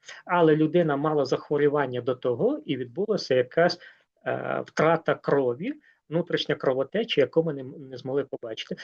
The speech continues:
То зрозуміло, якщо після оцих дій, е, використання протишокового положення,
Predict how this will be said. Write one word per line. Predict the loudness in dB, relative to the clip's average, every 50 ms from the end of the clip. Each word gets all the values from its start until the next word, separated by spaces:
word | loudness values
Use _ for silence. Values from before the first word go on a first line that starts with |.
| -12 -2
То | 2 2
зрозуміло, | 4 6 6 4 4 4 4 4 6 6 6
якщо | 6 6 4 2 2 2 4 6 6 4 4 0 _
після | -6 -4 -4 -4 -4 0 0 2
оцих | 2 0 -2 0 2 2 2 2 0 -4
дій, | -8 -6 -6 -4 -6 -8 -10 _ _ -20 -20 _ _ _ -8
е, | -6 -4 -4 -4 -4 -4 -6 -8 -10 -10 -12 -16 -18 -20 _ _ _ _ _ _ _ -20 -20 -20 -20 -20 -20 -20 -20 _ _ _ _ _ _ _ _
використання | -4 -2 0 2 2 2 2 2 2 2 4 4 2 2
протишокового | 2 2 2 2 2 0 0 2 4 4 4 4 4 4 4 4 4 4 4
положення, | 4 4 4 4 0 -4 -2 -2 0 0 0 -2